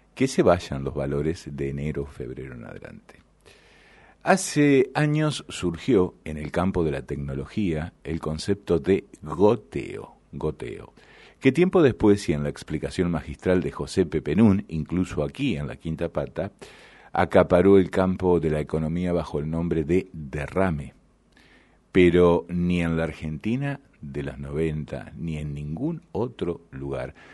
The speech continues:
tal efecto ha sido comprobado satisfactoriamente. No ha ocurrido eso. Lo que sucedió fue lo contrario.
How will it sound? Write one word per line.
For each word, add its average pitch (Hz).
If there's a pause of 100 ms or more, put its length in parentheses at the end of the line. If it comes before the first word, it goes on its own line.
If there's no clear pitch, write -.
(120)
tal 123
efecto 113
ha 82
sido 90
comprobado 80
satisfactoriamente. 73 (200)
No 85
ha 101
ocurrido 73
eso. - (640)
Lo 95
que 117
sucedió 127
fue 147
lo 110
contrario. 50